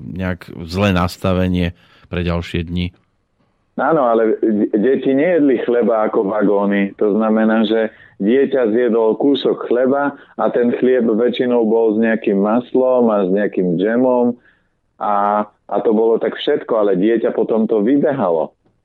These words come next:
Speaker 2: Kdežto vy si dáte chleba, a, alebo bežný človek si dá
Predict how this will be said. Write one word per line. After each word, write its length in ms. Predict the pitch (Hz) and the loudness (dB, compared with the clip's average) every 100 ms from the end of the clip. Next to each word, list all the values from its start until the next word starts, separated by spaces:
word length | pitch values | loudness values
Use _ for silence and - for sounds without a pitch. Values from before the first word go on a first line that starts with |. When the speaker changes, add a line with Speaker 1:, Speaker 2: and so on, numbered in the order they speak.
| - | -4
Speaker 2:
Kdežto 720 | 101 117 110 - 117 113 107 - - | -2 0 -2 -2 0 0 -4 -10 -2
vy 160 | 120 120 | -2 0
si 80 | |
dáte 320 | 117 117 117 101 | 0 0 -2 -4
chleba, 480 | - 113 120 139 139 - - - | 0 0 0 0 -4 -8 -18 -6
a, 120 | 101 101 104 101 101 104 | -2 0 2 0 0 0
alebo 240 | 107 107 | 0 0
bežný 320 | 98 131 123 113 | 2 0 0 0
človek 400 | 123 113 104 117 | 0 -2 -2 -2
si 80 | |
dá 160 | 104 92 | -2 -2